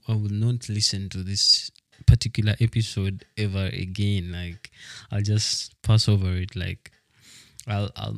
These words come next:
I think I'm gonna name it, like, um, let me first look up my,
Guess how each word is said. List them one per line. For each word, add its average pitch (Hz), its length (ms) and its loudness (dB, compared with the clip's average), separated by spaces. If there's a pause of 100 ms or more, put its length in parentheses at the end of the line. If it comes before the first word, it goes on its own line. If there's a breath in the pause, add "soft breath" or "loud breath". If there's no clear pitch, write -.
I 110 80 2
think 139 180 2
I'm 117 120 4
gonna 104 180 2
name 101 300 0
it, 98 220 -4
like, 87 420 -6
um, 87 500 -10 (100)
let 98 80 -6
me 98 100 -4
first - 480 -4 (100)
look 101 220 -6
up 87 180 -10
my, 87 480 -8